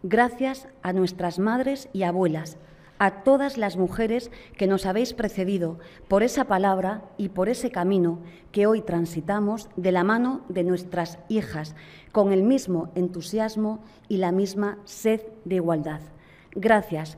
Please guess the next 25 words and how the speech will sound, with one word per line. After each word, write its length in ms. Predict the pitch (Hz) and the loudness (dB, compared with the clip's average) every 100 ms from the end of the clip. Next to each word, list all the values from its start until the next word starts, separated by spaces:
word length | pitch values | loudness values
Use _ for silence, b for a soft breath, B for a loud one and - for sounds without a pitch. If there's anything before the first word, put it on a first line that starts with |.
| - | -4
querida 420 | 202 190 185 185 | -2 0 0 -2
Ione 400 | 202 220 233 240 - - | 0 2 0 -4 -10 -6
Belarra. 580 | 190 190 165 156 160 165 B B | 0 2 2 0 -8 -12 B B
Serás 480 | - 185 214 240 - - | -4 0 2 0 -8 -6
una 240 | 226 247 254 | 0 2 2
magnífica 760 | 226 185 190 214 - - 233 226 | 0 0 0 0 -4 -8 -8 -8
ministra. 580 | 214 208 196 190 - 165 156 B B B - | -6 -2 -2 -4 -8 -18 -20 B B B -8
En 200 | 208 202 | -4 -4
tus 200 | 202 180 | -4 -2
manos 460 | 220 247 269 277 - - | 0 2 0 -4 -8 -8
está 460 | 202 - 226 247 - - | -8 -4 -2 -2 -6 -6
nada 260 | 196 185 180 | -2 0 2
más 300 | 226 262 - | 0 -4 -8
y 60 | 202 | -4
nada 240 | 196 180 | -2 0
menos 360 | 190 214 226 226 B B B | 0 0 -4 -8 B B B
que 100 | 202 | -2
el 100 | 180 | 0
bienestar 600 | 185 175 175 - 202 202 - - | 0 0 -2 -4 -4 -6 -14 -20
social. 580 | - 180 170 185 160 165 B B B | -10 -8 -4 -4 -4 -8 B B B
Estás, 500 | 196 175 - 185 - - - - - | -6 -4 -2 -2 -4 -14 -20 -12 -8
estoy 360 | 185 190 254 | -6 0 0
convencida 760 | 247 208 175 170 170 202 185 190 B B B - | 0 -2 0 -2 -2 -2 -2 -8 B B B -2
que 120 | 190 | -2
brillarás 580 | 185 175 175 196 247 | 0 0 0 -2 -6